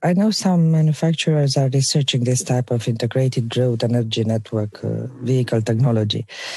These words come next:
I think it might be useful for certain routes, but the complexity of, uh, matching investment and new standards in energy infrastructure, road infrastructure, vehicles, might mean longer lead times for deploying mature projects.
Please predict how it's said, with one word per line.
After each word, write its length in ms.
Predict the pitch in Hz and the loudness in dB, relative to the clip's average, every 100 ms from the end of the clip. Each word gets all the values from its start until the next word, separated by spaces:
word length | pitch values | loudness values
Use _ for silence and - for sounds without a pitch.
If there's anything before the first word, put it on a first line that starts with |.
| - - - - | -12 -12 -10 -2
I 80 | 170 | 2
think 200 | 233 226 | 2 2
it 100 | 196 | 2
might 220 | 202 180 | 2 2
be 120 | 185 | 2
useful 440 | 170 170 - - | 2 2 0 -4
for 200 | 117 - | -4 -2
certain 440 | 123 135 131 123 123 | 0 -2 0 0 0
routes, 540 | 117 117 127 156 - - - | 0 0 0 -2 -6 -10 -4
but 160 | 147 | -2
the 100 | 143 | 0
complexity 800 | 147 143 139 190 - 160 139 139 | 0 0 0 0 0 -4 -2 0
of, 260 | 131 127 - | 0 -2 -2
uh, 200 | 131 123 120 | 0 0 2
matching 420 | 135 147 143 127 | 0 0 0 2
investment 680 | 120 117 139 - 120 117 117 | 0 2 0 0 0 0 0
and 140 | 120 | 0
new 200 | 131 123 | 2 0
standards 580 | - 135 131 120 113 120 | 0 0 2 0 0 0
in 100 | 117 | 0
energy 360 | 120 117 113 | 2 0 0
infrastructure, 760 | 117 110 110 110 - 127 - 110 | 0 0 -4 -2 -2 -2 -2 -2
road 260 | 113 123 | 0 0
infrastructure, 800 | 120 113 113 107 - 110 104 123 | 0 -2 -4 -4 -2 -4 -4 -6
vehicles, 680 | 127 120 135 127 - 117 117 - - - - - - _ | -2 0 2 0 -2 -2 -2 -6 -16 -18 -18 -18 -20 _
might 160 | 151 147 | 0 2
mean 320 | 147 151 151 - - - - - _ | 4 4 0 -4 -16 -20 -20 -20 _
longer 600 | 170 180 185 165 156 143 - | 0 2 4 4 2 0 0
lead 220 | 147 147 - | 0 0 0
times 460 | 147 143 139 - | 2 4 2 0
for 320 | - 135 139 127 | -2 0 2 2
deploying 540 | 123 - 139 139 135 | -2 0 2 2 2
mature 340 | 131 120 147 135 | 2 0 0 0
projects. 600 | - 151 139 127 - | 2 0 0 -4 -12